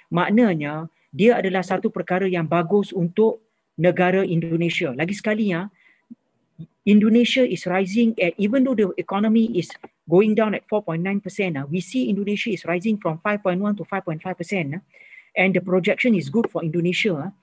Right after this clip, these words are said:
This is something surprising. Okey. Now, the next one adalah Indonesia adalah satu negara yang kaya, ah, dengan oil and gas, ah.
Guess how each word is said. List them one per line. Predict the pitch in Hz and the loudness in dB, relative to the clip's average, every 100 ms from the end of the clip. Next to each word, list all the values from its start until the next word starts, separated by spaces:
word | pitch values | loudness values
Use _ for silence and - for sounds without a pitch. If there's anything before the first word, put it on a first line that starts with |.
| _ | _
This | - 220 220 | -2 0 0
is | |
something | 185 185 190 208 | -2 -4 -2 -4
surprising. | 185 165 160 165 175 139 | -4 -6 -2 -2 -2 -6
Okey. | 139 147 117 _ _ - | -6 -8 -8 _ _ -2
Now, | 180 | 0
the | 175 | 4
next | 196 247 240 | 4 2 2
one | 254 | 0
adalah | 220 185 156 143 | 2 0 -2 -2
Indonesia | 185 226 247 254 | 0 2 2 2
adalah | 214 180 170 | -2 -2 -4
satu | 185 233 | -4 -2
negara | 196 180 190 | -2 -2 -4
yang | 208 180 170 | -2 -4 -2
kaya, | 185 190 220 185 139 | 0 2 2 2 0
ah, | 185 | -4
dengan | 160 156 165 | -6 -4 -4
oil | - 185 170 | -2 0 0
and | 160 | 0
gas, | 175 147 | 0 0
ah. | - | -4